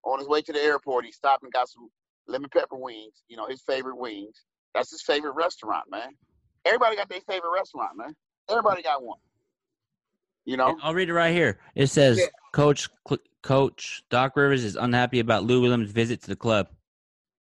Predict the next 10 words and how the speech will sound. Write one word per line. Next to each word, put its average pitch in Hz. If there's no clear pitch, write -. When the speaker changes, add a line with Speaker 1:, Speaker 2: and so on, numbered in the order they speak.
Speaker 2:
From 107
Speaker 1:
Who 101
said 131
Speaker 2:
news, 143
Speaker 1:
that? 151
Speaker 2:
news 113
yahoo 131
dot 123
com. 117
Speaker 1:
Okay. 110